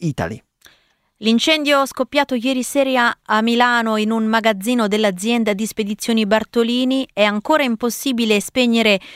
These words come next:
Speaker 2: due mezzi carichi di bici elettriche che ci limitiamo a raffreddare, ma il novantacinque per cento del fuoco è stato spento, hanno fatto sapere poco fa i pompieri. Stamattina l'Agenzia regionale per l'ambiente ha annunciato che dalle prime rilevazioni sulla qualità dell'aria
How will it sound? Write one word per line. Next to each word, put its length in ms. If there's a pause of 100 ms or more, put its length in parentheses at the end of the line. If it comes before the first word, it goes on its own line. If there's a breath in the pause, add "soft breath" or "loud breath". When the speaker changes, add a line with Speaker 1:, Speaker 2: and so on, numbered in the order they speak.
(160 loud breath)
Speaker 2:
due 220
mezzi 500
carichi 380
di 100
bici 280
elettriche 540
che 120
ci 160
limitiamo 420
a 60
raffreddare, 720 (300 loud breath)
ma 120
il 60
novantacinque 640
per 160
cento 300
del 180
fuoco 380
è 40
stato 380
spento, 640 (240 loud breath)
hanno 180
fatto 220
sapere 460
poco 260
fa 320
i 140
pompieri. 680 (260 loud breath)
Stamattina 520
l'Agenzia 460
regionale 520
per 180
l'ambiente 600
ha 40
annunciato 680
che 140
dalle 240
prime 300
rilevazioni 640
sulla 280
qualità 380
dell'aria 600